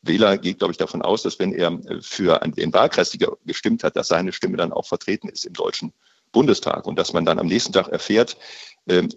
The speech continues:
wir haben zwar eine Mehrheit für den Kandidaten A, aber weil die Wahlkreise in der Umgebung in einer bestimmten Weise gewählt haben, weil die,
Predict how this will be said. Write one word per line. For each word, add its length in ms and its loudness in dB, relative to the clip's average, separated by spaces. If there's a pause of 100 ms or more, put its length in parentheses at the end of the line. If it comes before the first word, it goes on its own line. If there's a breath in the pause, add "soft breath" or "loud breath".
wir 240 0
haben 120 4
zwar 140 0
eine 80 2
Mehrheit 340 2
für 120 -2
den 100 0
Kandidaten 580 -2
A, 320 4
aber 200 0
weil 140 4
die 140 -12
Wahlkreise 520 2
in 80 -6
der 80 -6
Umgebung 480 -2
in 80 -6
einer 80 -2
bestimmten 400 -4
Weise 240 -4
gewählt 380 -10
haben, 220 -2
weil 140 0
die, 240 -20